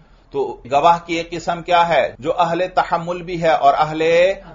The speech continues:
अदा भी है कामिल तौर पर। वो कौन सा गवाह है जिसमें कितनी सिफतें हों?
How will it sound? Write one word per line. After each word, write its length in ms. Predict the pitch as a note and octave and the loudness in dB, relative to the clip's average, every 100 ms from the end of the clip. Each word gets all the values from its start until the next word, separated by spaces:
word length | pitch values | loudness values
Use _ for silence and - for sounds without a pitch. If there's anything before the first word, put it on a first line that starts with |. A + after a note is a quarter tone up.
| - | 0
अदा 360 | C#3+ D3+ E3+ F3 | 2 4 4 4
भी 160 | E3 E3 | 2 0
है 160 | E3+ E3+ | 0 2
कामिल 680 | - D3+ E3 E3 F3 F3+ | 2 2 2 0 -2 -4
तौर 200 | F3 E3+ | 0 0
पर। 200 | E3+ E3+ | 0 -2
वो 120 | D#3 | -4
कौन 220 | D#3 F3 F3 | -6 -6 -4
सा 140 | F3+ | -2
गवाह 300 | E3+ E3+ F3 | 2 2 2
है 160 | F3 D#3+ | 0 -4
जिसमें 320 | D3+ D#3 E3 | -6 -14 -14
कितनी 280 | E3 E3 F3+ | -14 -14 -12
सिफतें 400 | F#3 F3 F3 F3+ | -8 -4 -2 -2
हों? 180 | F3+ | 0